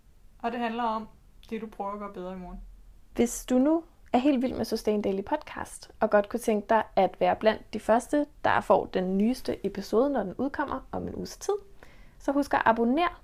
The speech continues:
Speaker 2: på Sustain Daily Podcast i den app, du bruger til podcasts. Så er du sikker på, at du får afsnittet lige så snart, vi lægger det ud.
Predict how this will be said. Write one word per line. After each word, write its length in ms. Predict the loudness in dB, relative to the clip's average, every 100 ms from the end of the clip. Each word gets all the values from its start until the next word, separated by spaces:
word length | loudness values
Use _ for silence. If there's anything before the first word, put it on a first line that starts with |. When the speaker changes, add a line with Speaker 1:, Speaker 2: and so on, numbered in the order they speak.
| -20 -20 -20 -20 -20 -20 -20 0
Speaker 2:
på 140 | 4 4
Sustain 360 | 4 4 4
Daily 240 | 4 2 0
Podcast 540 | -2 2 2 2 2
i 60 | -2
den 160 | 0 4
app, 240 | 2 2
du 60 | -4
bruger 200 | 0 -2
til 100 | -2
podcasts. 960 | -4 -4 -2 -2 -2 -10 -12 -12 -14 -18 -20 -20 -20 -2
Så 120 | 4
er 40 | 4
du 60 |
sikker 240 | 6 8 8
på, 160 | 8
at 160 | 6 4
du 60 |
får 180 | 6 8
afsnittet 440 | 10 8 6 2 2
lige 140 | 2
så 80 | 0
snart, 260 | 0 0 0
vi 40 |
lægger 220 | 0 2 0
det 120 | 0
ud. 180 | 0